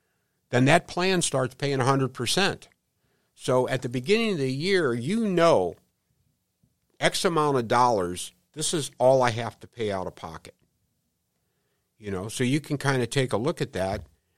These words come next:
uh, you know, e-, especially at the very beginning, and say, "Well,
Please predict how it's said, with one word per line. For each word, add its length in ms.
uh, 400
you 120
know, 100
e-, 180
especially 440
at 60
the 60
very 240
beginning, 540
and 200
say, 340
"Well, 520